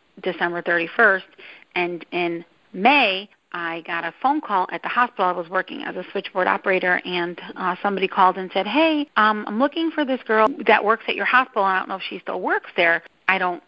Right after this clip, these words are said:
you know, if you can help me find her." And I said, "Sure." I'm like, "Where does she work?" And he said, "Radiology." I'm like, "Oh, I used to work in radiology." I'm like, "What's her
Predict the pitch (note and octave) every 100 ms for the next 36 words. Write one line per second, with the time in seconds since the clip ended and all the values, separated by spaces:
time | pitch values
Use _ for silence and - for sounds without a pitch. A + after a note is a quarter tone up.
0 | - G3 F3 E3 G3 F#3 E3+ G3 F#3 F#4+
1 | F#4 F3 F3+ F#3 A#3+ - - - E3+ F3+
2 | F#3 - G3 G3 F#3+ D#4 F#4 F4+ - -
3 | G3 F#3 F#3 F#3+ - F3+ F#3 - F#3 E3+
4 | G3 D#4+ A#4 - E3+ E3 F3 - F#4 G3
5 | - - - - C4 G#4 C4 G3+ F3+ E3
6 | D#3+ D#3 D#3 G3+ B3+ C4 C4 B3+ G#3+ G3+